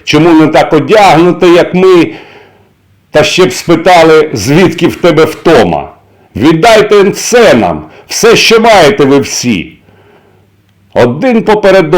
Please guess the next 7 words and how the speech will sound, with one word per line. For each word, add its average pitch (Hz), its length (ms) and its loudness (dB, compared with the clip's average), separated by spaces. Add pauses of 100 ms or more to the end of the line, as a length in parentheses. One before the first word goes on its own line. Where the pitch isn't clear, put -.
одного 117 340 0
лютують, 107 720 -2
вигавкують 156 840 0
образу 160 540 2
у 160 100 4
наш 151 260 0
дім. 190 400 -2